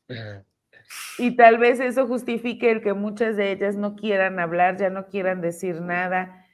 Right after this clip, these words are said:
Speaker 2: eh, les duela recordar, y por eso es, decimos, es que omiten información, probablemente es este tipo de información la que omiten.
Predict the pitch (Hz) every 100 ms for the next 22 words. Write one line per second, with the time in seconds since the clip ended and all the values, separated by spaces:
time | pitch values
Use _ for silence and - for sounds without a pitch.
0 | - - - 180 180 180 180 180 185 220
1 | 220 226 208 185 175 175 165 170 185 196
2 | 202 202 208 220 220 247 233 233 208 208
3 | 220 233 214 208 - 220 226 262 254 254
4 | 247 226 220 214 196 190 196 208 208 196
5 | 185 202 208 208 208 214 202 190 175 185
6 | 180 170 160 160 165 156 156 165 156 147
7 | - 139 151 - 170